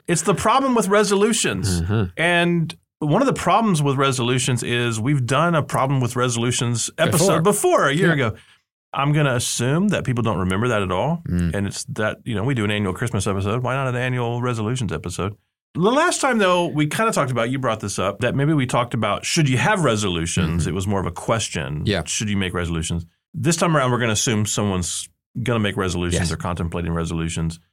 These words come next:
Speaker 1: I didn't necessarily even think we should talk about specifically New Year's resolutions,
Speaker 2: Mm.
Speaker 1: but just making commitments,
Speaker 2: Yeah.
Speaker 1: making decisions, resolving to do something. Let's just talk about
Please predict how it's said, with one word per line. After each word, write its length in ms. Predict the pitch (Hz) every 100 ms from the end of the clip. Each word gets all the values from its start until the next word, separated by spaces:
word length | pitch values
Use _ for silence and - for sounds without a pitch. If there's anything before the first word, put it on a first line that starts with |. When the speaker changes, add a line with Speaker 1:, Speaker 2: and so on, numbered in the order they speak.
| -
Speaker 1:
I 120 | 170
didn't 320 | 302 277 - _
necessarily 460 | 139 151 - 160 151
even 160 | 131
think 160 | 147 147
we 100 | 127
should 300 | - 120 117 _ -
talk 280 | 147 147 139
about 400 | 117 117 - - _ _ _
specifically 480 | - 123 123 120 120
New 220 | 104 175
Year's 260 | 220 104 104
resolutions, 680 | 95 92 92 - 107 90
Speaker 2:
Mm. 60 | 80
Speaker 1:
but 160 | 147 139
just 360 | 131 156 - - _ _ _
making 240 | 139 156 175
commitments, 560 | 160 143 90 85 -
Speaker 2:
Yeah. 80 | 95
Speaker 1:
making 160 | 131 147
decisions, 640 | 127 131 123 120 113 - -
resolving 540 | 98 98 - 127 127
to 100 | 117
do 160 | 104 107
something. 380 | 104 95 95 95
Let's 180 | 175
just 160 | 196 143
talk 180 | 120 117
about 320 | 98 92 -